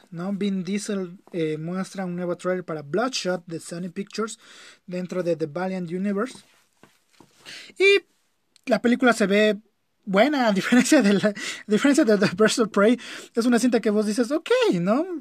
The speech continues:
Eh, eh, la película puede ser una total basura <laughs> al final del día, pero wow, ¿no? Lo están intentando, ¿no? Eh, de los, eh, hay escenas muy buenas, ¿no? Hay una escena en que le explotan totalmente el brazo a Vin Diesel y se vuelve a regenerar, ¿no? Esos son los,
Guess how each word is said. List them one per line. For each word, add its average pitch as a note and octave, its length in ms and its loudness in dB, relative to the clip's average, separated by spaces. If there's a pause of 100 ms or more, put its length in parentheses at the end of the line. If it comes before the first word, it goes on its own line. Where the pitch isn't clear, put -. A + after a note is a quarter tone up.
Eh, G#3 260 0 (760)
eh, A#3 100 -2 (120)
la A#3+ 120 4
película D#4 380 4
puede A3 160 4
ser G#3 200 -2
una G#3 240 2
total F#3 260 2
basura G#3 460 4
<laughs> - 0 -
al F3 60 -2
final A3+ 400 2
del A3 160 0
día, B3+ 260 2 (520)
pero G#3 240 4
wow, A#3+ 440 2
¿no? G#3+ 300 2
Lo A3+ 160 2
están C4 240 2
intentando, B3+ 640 0
¿no? A3 280 0 (120)
Eh, F#3+ 100 0
de F3+ 120 -2
los, F3 180 -2 (680)
eh, F3 420 4
hay F3+ 160 2
escenas G3+ 340 0
muy G3+ 140 4
buenas, G3 420 0
¿no? G3 360 -4 (140)
Hay G3 100 -2
una G3 140 0
escena F#3 220 -2
en F#3 60 -2
que E3 460 0 (260)
le E3+ 120 -2
explotan F3+ 500 0
totalmente F#3 480 -4
el F3+ 60 -2
brazo F3 360 -2
a - 20 -4
Vin F3+ 180 -2
Diesel F#3 340 -4
y E3+ 40 -6
se E3+ 140 -4
vuelve D#3+ 200 0
a D#3+ 40 0
regenerar, E3 580 -4
¿no? F3 220 -4
Esos F3+ 180 -8
son D#3 160 -10
los, D#3 200 -6